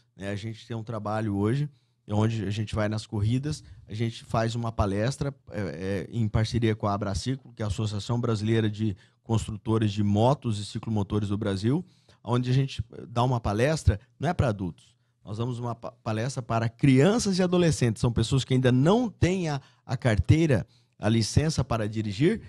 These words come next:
mas eles, é nessa fase que você conscientiza da importância da educação e da segurança no trânsito. Porque são essas pessoas que lá na frente vão tirar suas carteiras e vão evitar os acidentes de trânsito.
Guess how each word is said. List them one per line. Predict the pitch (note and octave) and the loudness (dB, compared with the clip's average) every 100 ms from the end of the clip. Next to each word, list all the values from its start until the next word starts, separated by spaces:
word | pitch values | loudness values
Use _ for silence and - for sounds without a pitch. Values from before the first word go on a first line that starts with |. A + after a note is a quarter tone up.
| - - | -20 -4
mas | A#2+ C3 | 0 2
eles, | D#3+ F3+ - _ _ | 2 -2 -6 _ _
é | - | 0
nessa | C#3 F3 F3+ D3+ | 2 4 4 4
fase | - E3 G3 C#3 G2+ - _ | 2 2 2 0 -4 -6 _
que | C#3 | -2
você | C#3 D3 E3 | 0 2 0
conscientiza | D3+ - F#3+ A#3 - - F3+ F3 C#3 D#3+ G3+ D#3+ A2+ - _ _ | -2 2 4 4 2 0 0 0 -2 -2 -2 -2 -4 -6 _ _
da | B2+ | 0
importância | C3+ D3+ C#3+ A#2 D3 E3 - C#3+ | 2 2 2 2 0 0 0 2
da | C#3 | 4
educação | C#3 C#3+ C#3+ B2+ - D3 | 4 2 2 2 4 2
e | |
da | D3 | 0
segurança | C#3 C#3 C3+ C3+ C#3 | -4 -6 -6 -6 -6
no | C#3 | -10
trânsito. | B2 G#2 F#2 - _ _ _ | -6 -6 -6 -10 _ _ _
Porque | A#2+ A2+ | 0 2
são | G#2+ A#2 | 0 2
essas | A#2+ C3 B2 | 0 -2 -6
pessoas | B2+ A2+ C#3+ D#3 | -4 -2 0 -2
que | - | -2
lá | C#3 B2+ | 2 4
na | A#2 | 4
frente | - A2+ G#2+ | 2 0 0
vão | A2+ G#2+ | 0 2
tirar | A2 G#2 | 2 0
suas | G#2 A#2 | 2 0
carteiras | - B2+ B2+ D3+ E3 D#3+ | 0 -4 0 0 0 -2
e | D#3 | 2
vão | C#3+ D3 D3 | 4 6 6
evitar | D3 C#3 A#2+ A#2 | 6 4 2 2
os | A#2+ | 2
acidentes | A#2 A2 A2 G#2 - | 0 -2 -2 -4 -4
de | G#2+ | -8
trânsito. | - E2 C#2 - | -6 -8 -8 -12